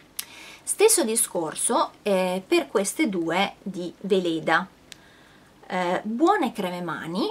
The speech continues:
ma, mm, sebbene l'alcol non sia proprio in seconda posizione, anche queste, mm, non so, credo che sia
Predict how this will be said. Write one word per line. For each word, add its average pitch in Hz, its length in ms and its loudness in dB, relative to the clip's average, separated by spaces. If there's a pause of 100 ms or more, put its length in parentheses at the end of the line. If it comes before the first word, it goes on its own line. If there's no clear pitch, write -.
ma, 220 380 2 (200)
mm, 190 400 0
sebbene 233 500 -2
l'alcol 202 540 -2
non 226 180 -4
sia 247 200 -4
proprio 214 640 0
in 208 220 -2
seconda 220 640 0
posizione, 202 1120 -2
anche 214 320 0
queste, 214 760 -2 (100)
mm, 185 320 -4
non 214 120 -2
so, 226 140 -4
credo 311 240 -2
che 196 140 0
sia 233 220 4